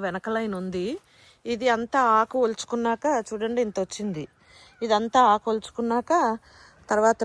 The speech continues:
టైమ్ ఉంటే ఇది తీస్తాను. ఓకే, ఇప్పుడు దీంతో పచ్చడి చేసుకుందామండి. పదండి, పచ్చడి చేసుకుందాం దీంతో.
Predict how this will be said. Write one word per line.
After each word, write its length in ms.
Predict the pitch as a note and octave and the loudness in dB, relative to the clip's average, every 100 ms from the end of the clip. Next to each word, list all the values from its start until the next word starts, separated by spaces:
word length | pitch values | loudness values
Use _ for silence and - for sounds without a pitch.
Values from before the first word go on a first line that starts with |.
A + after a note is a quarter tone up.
| A3 | 2
టైమ్ 200 | G#3 A3+ A3+ | 2 2 0
ఉంటే 200 | G#3+ C4+ G#3 | 2 2 2
ఇది 100 | D#3 | -2
తీస్తాను. 480 | F3 D#3+ - C3 C#3 - - - - G#3 | -4 -2 -6 -6 -8 -14 -20 -20 -10 -6
ఓకే, 160 | C#4+ G4 - - - - | -2 -2 -4 -18 -20 -6
ఇప్పుడు 180 | A#3+ B3 B3+ | -2 0 0
దీంతో 240 | C#4+ D#4+ D4+ | 2 2 2
పచ్చడి 320 | A#3+ D#4 E4+ C#4 | 2 2 2 2
చేసుకుందామండి. 680 | A#3+ A3 A3 G3 G3 C4 A4+ - _ _ | 2 -2 -2 -2 0 0 0 -2 _ _
పదండి, 340 | G#3+ G#3 E3+ D#3+ - _ - | 2 2 0 -4 -6 _ -2
పచ్చడి 260 | A3+ A#3 G3 | 0 0 -2
చేసుకుందాం 380 | F3 - E3+ D3 D3+ | -2 -4 -10 -8 -10
దీంతో. 240 | C#3+ D#3 | -10 -12